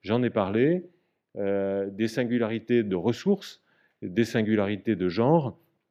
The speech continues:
et des singularités qu'il faut peut-être examiner à la loupe, euh, plus que je ne l'ai fait, et qui débouchent sur beaucoup d'intrigues. Alors, voilà les questions que je me pose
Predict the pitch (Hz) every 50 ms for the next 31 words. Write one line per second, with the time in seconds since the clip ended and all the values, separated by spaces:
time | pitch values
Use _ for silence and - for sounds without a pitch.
0 | _ _ _ _ _ _ _ _ _ - 120 135 127 110 92 82 113 107 - 113
1 | 107 104 101 98 92 98 98 - - 156 175 156 - - 120 107 92 - 131 131
2 | 117 - - - 110 107 - - 104 92 85 95 90 90 92 95 107 107 90 85
3 | 82 87 104 147 160 156 - 98 - _ _ _ _ _ _ _ _ - - 101
4 | 95 92 92 90 92 - 123 117 - - 107 90 98 95 92 90 90 90 180 -
5 | - 139 170 190 190 185 - _ _ _ _ _ - - 120 135 151 170 131 110
6 | 113 - - 104 107 110 107 147 175 151 - - 123 101 90 117 110 - 135 113
7 | 113 113 113 - - 156 147 120 107 104 104 98 - _ _ _ _ _ _ _
8 | _ _ - _ _ _ _ _ _ _ _ _ _ _ _ - 110 127 131 135
9 | 139 - - 127 127 123 143 139 - - 147 135 - 131 117 - 123 123 120 -
10 | 156 165 147 123